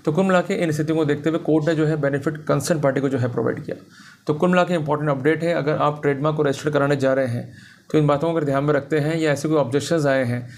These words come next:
तो आप section nine सब क्लॉज वन सब क्लॉज बी या section eleven या section eighteen सब क्लॉज फ़ोर को ध्यान में रखते हुए जो है आगे बढ़ें और अपने points को जो है clear करें। अगर आपको रजिस्ट्रार सफलता नहीं भी देता है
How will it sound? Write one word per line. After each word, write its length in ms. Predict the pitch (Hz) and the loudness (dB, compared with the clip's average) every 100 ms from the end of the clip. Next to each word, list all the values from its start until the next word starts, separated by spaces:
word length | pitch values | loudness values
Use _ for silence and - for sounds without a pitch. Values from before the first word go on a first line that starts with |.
| - - | -20 0
तो 60 | 143 | 0
आप 80 | 143 | 2
section 380 | 147 135 165 | -2 0 0
nine 280 | 147 143 165 | 2 2 0
सब 220 | 151 139 147 | -2 -2 2
क्लॉज 200 | 147 135 | 2 2
वन 160 | 147 | 0
सब 180 | 143 135 | -2 -2
क्लॉज 220 | 143 131 | 0 0
बी 160 | 131 165 - - - - 139 | 0 -2 -2 -12 -20 -4 -2
या 60 | |
section 380 | - 135 - 147 135 | 2 0 2 0 2
eleven 280 | 143 160 175 - | 2 2 -4 -4
या 120 | 139 | -2
section 360 | 135 135 - 139 | 0 0 0 2
eighteen 220 | 139 160 | 2 0
सब 160 | 156 151 | -2 0
क्लॉज 200 | 151 151 | 2 2
फ़ोर 320 | - 170 175 - - - - | 0 0 0 -10 -20 -6 0
को 100 | 160 | 2
ध्यान 220 | 131 143 | 2 2
में 100 | 165 | 2
रखते 220 | 143 - | 0 0
हुए 120 | 156 147 | 0 0
जो 100 | 147 | 0
है 100 | 139 | 0
आगे 240 | 127 147 | 2 0
बढ़ें 280 | 147 170 185 - - - | 0 -2 -4 -12 -6 2
और 120 | 143 | 2
अपने 240 | 147 165 180 147 | 2 0 -2 0
points 260 | 151 170 | 0 0
को 120 | 190 | 0
जो 80 | 165 | 0
है 140 | 139 127 | 0 -2
clear 280 | 131 147 | 0 2
करें। 240 | 147 151 175 | 2 0 0
अगर 280 | - 156 170 | -2 -2 0
आपको 320 | 139 135 160 | -2 -2 -2
रजिस्ट्रार 520 | 139 131 - 131 113 - - _ | -2 -2 0 0 0 -12 -20 _
सफलता 440 | - 170 151 165 175 | -2 0 0 0 0
नहीं 220 | 147 185 | 0 0
भी 100 | 185 | 0
देता 280 | 151 151 | 0 0
है 60 | 139 | -2